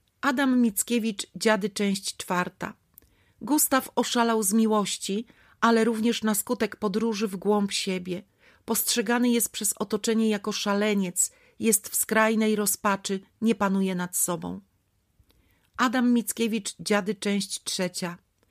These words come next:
Konrad w Wielkiej Improwizacji sprawia wrażenie obłąkanego, w szaleństwie porywa się na starcie z Bogiem, jest opętany przez szatana. Adam Mickiewicz,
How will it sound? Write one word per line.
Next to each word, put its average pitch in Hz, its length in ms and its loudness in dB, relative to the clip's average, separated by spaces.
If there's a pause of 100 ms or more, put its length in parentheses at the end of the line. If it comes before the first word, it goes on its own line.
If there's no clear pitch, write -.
(500)
Konrad 277 460 2
w 190 40 -8
Wielkiej 240 440 2
Improwizacji 220 800 0
sprawia 226 460 0
wrażenie 208 460 0 (100)
obłąkanego, 208 920 0 (380)
w - 100 -14
szaleństwie 233 640 2
porywa 214 400 0
się 208 160 -4
na 208 120 0
starcie 208 540 0
z 175 80 -6
Bogiem, 185 460 -2 (260)
jest - 320 0
opętany 202 600 0
przez 185 300 -6
szatana. 180 560 -4 (1600)
Adam 247 300 2
Mickiewicz, 226 680 0